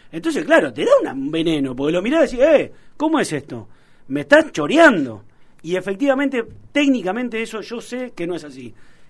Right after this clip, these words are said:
que está previamente hecho para que, bueno,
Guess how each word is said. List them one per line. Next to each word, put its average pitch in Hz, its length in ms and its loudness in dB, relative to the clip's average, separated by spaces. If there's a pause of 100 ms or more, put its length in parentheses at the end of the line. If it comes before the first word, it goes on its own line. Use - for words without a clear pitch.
que - 80 -8
está 185 260 -4
previamente 214 640 -2
hecho 233 240 -4
para 139 260 -8
que, 156 280 -8 (400)
bueno, 135 300 -8